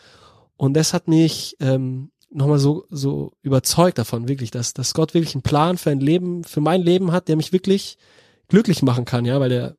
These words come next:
Jona ist am Ende auch zufrieden mit dem, was er gemacht hat, obwohl er es am Anfang vielleicht auch nicht machen wollte. Aber das hat mich wirklich nochmal so berührt, dass ich dann gesagt habe, okay, ja, lieber Gott, ich vertraue auf dich. Theologie ist nicht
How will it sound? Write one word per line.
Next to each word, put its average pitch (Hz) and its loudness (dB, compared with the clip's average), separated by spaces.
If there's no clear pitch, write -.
Jona 131 0
ist 127 0
am 117 -2
Ende 131 0
auch 175 0
zufrieden 147 0
mit 127 0
dem, 131 4
was 117 0
er 117 -4
gemacht 117 -4
hat, 113 -6
obwohl 120 -4
er 120 0
es - -6
am - -6
Anfang 135 -4
vielleicht 135 -4
auch 147 -2
nicht 156 0
machen 185 2
wollte. 120 -8
Aber 170 4
das 139 0
hat 165 0
mich - 0
wirklich 165 0
nochmal 151 4
so 151 4
berührt, 160 4
dass 151 2
ich 139 -2
dann 139 -2
gesagt 139 -4
habe, 135 -6
okay, 123 -4
ja, 127 -8
lieber 143 0
Gott, 151 2
ich 139 -4
vertraue 147 2
auf 160 -2
dich. - -2
Theologie 147 4
ist 160 0
nicht - 0